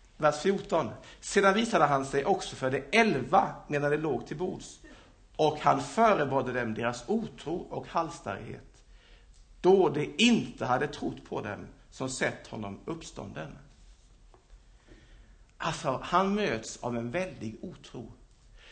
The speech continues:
Trots att detta var inpräntat under minst, ja, ett och ett halvt, kanske två år, kanske tre års tid,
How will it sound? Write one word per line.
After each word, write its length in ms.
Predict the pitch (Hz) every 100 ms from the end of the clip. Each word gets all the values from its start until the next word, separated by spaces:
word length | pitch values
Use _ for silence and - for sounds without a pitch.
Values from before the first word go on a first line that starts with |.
| - -
Trots 440 | - 226 220 -
att 180 | 202 202
detta 380 | 220 214 - 123
var 180 | 139 -
inpräntat 960 | 214 208 202 - 135 117 - 127 131 -
under 260 | 165 165
minst, 640 | 190 214 214 - - - -
ja, 240 | - 127 113
ett 340 | 175 180 -
och 60 | 175
ett 60 | 214
halvt, 280 | 160 165
kanske 180 | - 160
två 360 | 160 175 165 170
år, 80 | 151
kanske 160 | 147
tre 340 | 165 214 233 190
års 180 | 147
tid, 340 | - 156 113